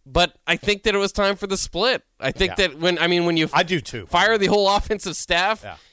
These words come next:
Speaker 1: I mean, all the blame was kind of put in that direction. And so, if you're going to believe in Frost moving forward,
Speaker 2: Right. I, I think the split was natural because it became very natural when they told Adrian,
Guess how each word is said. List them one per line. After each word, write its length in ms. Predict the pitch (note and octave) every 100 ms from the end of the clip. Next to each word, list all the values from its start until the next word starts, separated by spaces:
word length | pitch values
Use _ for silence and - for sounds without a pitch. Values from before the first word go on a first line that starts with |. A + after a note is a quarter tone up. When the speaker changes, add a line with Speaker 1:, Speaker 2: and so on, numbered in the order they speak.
| -
Speaker 1:
I 80 |
mean, 140 | D#3 F3
all 240 | E3+ G#3+
the 100 | A#3+
blame 300 | F#3 F3+ A3+
was 140 | A3+ E3
kind 220 | F#3 F3+
of 80 | F3+ _
put 240 | - F3+ -
in 240 | E3 F3
that 260 | D3 E3 D#3+
direction. 640 | E3 F3 G3+ - C#3 E3 - _ _ _
And 300 | - C3 D#3
so, 380 | - D3+ D3+ F#3+
if 180 | D#3+ -
you're 100 | E3+
going 200 | F3+ G3
to 40 |
believe 340 | E3+ E3 F3+ F#3
in 100 | D#3+
Frost 340 | - F3 F3
moving 300 | F#3+ F3+ D#3
forward, 500 | C#3+ G3 G#3 C#3+ D3
Speaker 2:
Right. 260 | A#2+ F2 F#2 _ _ _ _ _ _ _ _ - - -
I, 140 | D#3+ -
I 100 | D#3+
think 260 | - E3 -
the 100 | A#2+
split 500 | - - B2+ A#2+ -
was 240 | G2+ F2+
natural 400 | G#2+ G2+ F#2+ A2+
because 520 | F#2 F#2+ - G#2 E2 - _ _ _ -
it 100 | B2+
became 480 | - - D#3+ D3+ A2+
very 220 | A#2+ A2
natural 460 | G#2 A2 - G#2+
when 160 | F#2 G2
they 120 | F2+
told 360 | F2 - A2 F#2
Adrian, 600 | F#2+ A2 F2 F2 E2+ E2